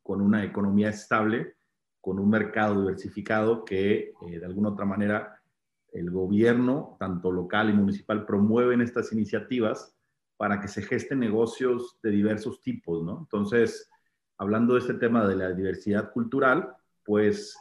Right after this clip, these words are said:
eh, el mercado canadiense está más receptivo o, o de alguna otra manera con una expectativa interesante de todo lo que puede ser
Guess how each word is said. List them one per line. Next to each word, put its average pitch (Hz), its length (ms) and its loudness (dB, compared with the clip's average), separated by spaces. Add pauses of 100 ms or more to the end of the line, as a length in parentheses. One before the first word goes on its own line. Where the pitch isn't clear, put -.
eh, 87 500 -8 (380)
el 95 100 -6
mercado 113 540 0
canadiense 127 600 2
está 110 220 -4
más 101 460 -2 (420)
receptivo 131 760 0
o, 92 360 0
o 90 60 -8
de 92 80 -8
alguna 107 180 -6
otra 107 140 -4
manera 104 420 0
con 90 380 -4
una 101 140 -2
expectativa 104 720 -4
interesante 101 840 -4 (480)
de 110 100 -2
todo 135 220 4
lo 139 120 6
que 135 80 0
puede 127 300 2
ser 127 380 2